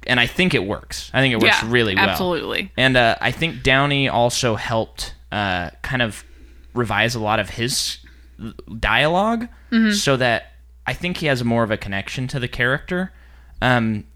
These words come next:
Speaker 1: and he was paid half a million dollars for the role.
Speaker 2: That's it.
Speaker 1: That was what he was
Speaker 2: Isn't
Speaker 1: paid
Speaker 2: he
Speaker 1: for
Speaker 2: now,
Speaker 1: this movie.
Speaker 2: like, one of the most top paid actors of all time?
Speaker 1: Yeah, I mean, we'll get into it 'cause I think there's information, but I think in some of the later movies he gets paid, like,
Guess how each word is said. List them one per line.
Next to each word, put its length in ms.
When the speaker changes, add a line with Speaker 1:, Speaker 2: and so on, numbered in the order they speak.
Speaker 1:
and 180
he 120
was 120
paid 440
half 240
a 20
million 260
dollars 320
for 140
the 100
role. 260
Speaker 2:
That's 180
it. 180
Speaker 1:
That 100
was 180
what 120
he 60
was 100
Speaker 2:
Isn't 140
Speaker 1:
paid 80
Speaker 2:
he 60
Speaker 1:
for 60
Speaker 2:
now, 220
Speaker 1:
this 100
movie. 140
Speaker 2:
like, 80
one 180
of 80
the 100
most 420
top 280
paid 240
actors 380
of 100
all 120
time? 320
Speaker 1:
Yeah, 120
I 120
mean, 300
we'll 140
get 240
into 280
it 100
'cause 120
I 80
think 300
there's 200
information, 640
but 120
I 80
think 260
in 80
some 220
of 60
the 100
later 300
movies 380
he 120
gets 200
paid, 340
like, 400